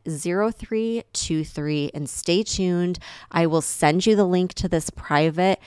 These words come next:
podcast, and you're gonna get a ton of really cool stuff along with it. Now let's dive into the show. Welcome back to the Law of Attraction Tribe podcast.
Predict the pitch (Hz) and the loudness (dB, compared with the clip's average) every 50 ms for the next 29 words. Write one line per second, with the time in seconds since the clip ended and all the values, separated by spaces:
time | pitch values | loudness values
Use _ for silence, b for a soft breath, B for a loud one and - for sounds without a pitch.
0 | B B B B B - - 185 165 160 156 - - - 156 156 156 165 165 - | B B B B B -6 0 2 2 2 2 -2 -6 -4 -2 -2 -2 -2 -2 -4
1 | - - - 156 156 147 - 151 147 156 160 - 156 147 - - - - - - | -8 -8 -6 -4 -4 -4 -2 -2 -2 -2 -2 -2 -2 -2 -2 -4 -6 -10 -12 -14
2 | - - - 160 165 175 190 208 220 220 - - 151 151 151 151 151 160 160 - | -12 -6 -4 -2 -2 0 0 0 0 -2 -2 -4 -6 -4 -2 -2 0 -2 -2 -2
3 | - 170 156 160 - - - - 143 143 139 - - - 147 143 147 139 143 143 | 0 0 0 0 0 -4 -4 0 0 0 0 0 -2 -2 0 2 2 2 2 0
4 | 139 139 135 - - 139 123 - - - - - _ _ _ _ _ 180 170 170 | -2 -4 -4 -4 -2 -2 -2 -2 -4 -8 -14 -14 _ _ _ _ _ -4 -2 0
5 | 160 160 175 202 233 247 226 185 - - - - - 160 139 143 151 156 170 170 | 2 2 2 2 0 0 0 -2 -2 -4 -8 -6 0 2 2 2 2 0 -2 -2
6 | 170 170 - 196 180 202 - - - - - - - 165 _ _ _ _ _ _ | -4 -4 -6 -6 -6 -6 -4 -4 -6 -6 -8 -10 -12 -14 _ _ _ _ _ _
7 | _ _ _ _ b b b b b b b - 190 185 208 190 202 208 - 285 | _ _ _ _ b b b b b b b -4 0 4 6 6 6 6 6 4
8 | 294 269 196 185 175 165 180 - - - 214 - 202 185 175 165 160 160 160 160 | 6 6 8 8 8 8 6 4 0 -8 -2 0 2 4 6 6 6 6 4 0
9 | - 196 156 156 - - - 165 170 160 - - 151 147 151 190 - - - 175 | -2 0 0 0 -2 -2 -4 -4 -4 -4 -4 -2 0 0 0 -2 -4 -2 2 2
10 | 143 135 135 - - - - 143 170 220 269 - - | 2 2 2 -2 -4 0 4 4 4 4 2 0 -6